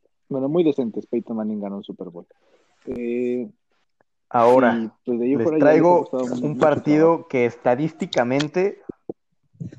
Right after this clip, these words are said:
Speaker 2: debió haber ganado alguien más, pero en el resultado, pues, ni modo. Seahawks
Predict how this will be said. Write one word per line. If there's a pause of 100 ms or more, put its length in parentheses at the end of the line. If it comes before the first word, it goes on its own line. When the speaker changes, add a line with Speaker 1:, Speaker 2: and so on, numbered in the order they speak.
Speaker 2:
debió
haber
ganado
alguien
más,
pero
en
el
resultado, (220)
pues,
ni
modo. (1200)
Seahawks